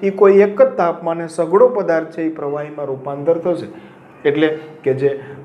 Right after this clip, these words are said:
સ્ફટિકમય પદાર્થને ચોક્કસ અને લાક્ષણિક ગલન બિંદુ હોય છે. ઘણી વખત તો પદાર્થની ઓળખ પણ આના ઉપરથી કરવામાં આવે છે. સ્ફટિકમય પદાર્થ હોય,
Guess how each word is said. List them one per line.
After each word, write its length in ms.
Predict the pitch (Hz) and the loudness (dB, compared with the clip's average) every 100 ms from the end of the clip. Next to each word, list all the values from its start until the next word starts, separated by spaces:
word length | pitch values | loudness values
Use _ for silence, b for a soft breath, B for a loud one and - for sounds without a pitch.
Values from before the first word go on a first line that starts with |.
| - | -20
સ્ફટિકમય 460 | - 135 180 247 247 | -8 -2 0 0 -2
પદાર્થને 600 | 208 160 147 139 - 135 | -2 0 0 0 -4 -8
ચોક્કસ 920 | 131 156 156 160 - 208 214 208 - B B - | -4 0 2 0 0 4 4 4 -6 B B -8
અને 300 | 147 147 143 143 | -6 -4 -6 -6
લાક્ષણિક 840 | 120 123 123 127 160 156 160 135 | -4 -4 -4 -8 -6 -4 -4 -6
ગલન 240 | 120 123 127 | -4 -4 -4
બિંદુ 400 | 123 120 120 113 | -6 -8 -8 -8
હોય 200 | 107 101 | -8 -12
છે. 400 | - - - - | -16 -20 -20 -8
ઘણી 200 | 120 143 | -2 0
વખત 360 | 147 147 147 | 0 0 -2
તો 100 | 147 | 0
પદાર્થની 720 | 143 131 131 135 131 151 147 123 B - | 2 2 4 2 0 -6 -6 -6 B -10
ઓળખ 440 | 127 131 147 - - | 0 2 2 -2 -2
પણ 180 | 160 120 107 B - | -2 -2 -8 B -12
આના 200 | 127 139 | -6 -4
ઉપરથી 460 | 135 131 143 139 | -4 -4 -6 -6
કરવામાં 540 | 143 131 120 131 131 135 | -8 -8 -6 -6 -2 -2
આવે 140 | 127 | -2
છે. 320 | 113 - - - - B B - - - - - | -4 -14 -20 -20 -20 B B -20 -20 -20 -20 -20
સ્ફટિકમય 480 | - - 123 131 139 | -6 0 0 0 -2
પદાર્થ 480 | 131 127 127 127 123 | -4 -2 -2 -4 -4
હોય, 240 | 135 135 | 0 0